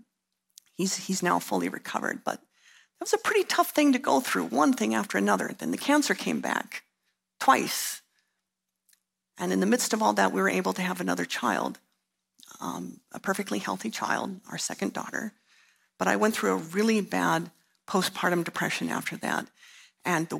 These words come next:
weight of all of these things just crushed me. Getting cancer three times, almost losing my husband, losing a child. I was finished. And I'm here to tell you the problem of pain. It's a real problem.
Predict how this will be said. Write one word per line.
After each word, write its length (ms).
weight 280
of 160
all 200
of 100
these 220
things 500
just 720
crushed 680
me. 280
Getting 200
cancer 440
three 200
times, 340
almost 320
losing 260
my 120
husband, 440
losing 300
a 60
child. 600
I 220
was 240
finished. 580
And 300
I'm 180
here 160
to 80
tell 240
you 300
the 80
problem 460
of 140
pain. 420
It's 160
a 60
real 300
problem. 580